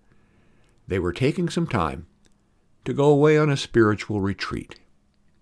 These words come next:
Well, something amazing happens as they get to the top of the mountain. Jesus is changed or transformed in front of them. His clothes begin to glow supernaturally white.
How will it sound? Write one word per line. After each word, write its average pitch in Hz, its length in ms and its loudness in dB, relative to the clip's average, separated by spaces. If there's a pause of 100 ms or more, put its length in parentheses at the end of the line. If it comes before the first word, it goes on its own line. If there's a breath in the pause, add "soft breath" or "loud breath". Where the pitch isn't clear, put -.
(1160 soft breath)
Well, 123 100 4
something 285 360 4
amazing 165 440 6
happens 101 540 -4
as 87 140 -6
they 90 100 -4
get 87 180 -6
to 82 80 -14
the 82 80 -10
top 67 260 -6
of 71 60 -10
the 69 60 -8
mountain. 69 360 -8 (1000 soft breath)
Jesus 190 420 0
is - 260 -2
changed 98 720 -4 (440)
or 107 140 0
transformed 127 1120 -2
in 95 120 -6
front 104 240 -2
of 80 80 -6
them. 55 200 -10 (1000 loud breath)
His 147 220 2
clothes 117 640 4
begin 120 420 2
to 160 80 2
glow 151 320 4
supernaturally 156 960 -2
white. 98 380 0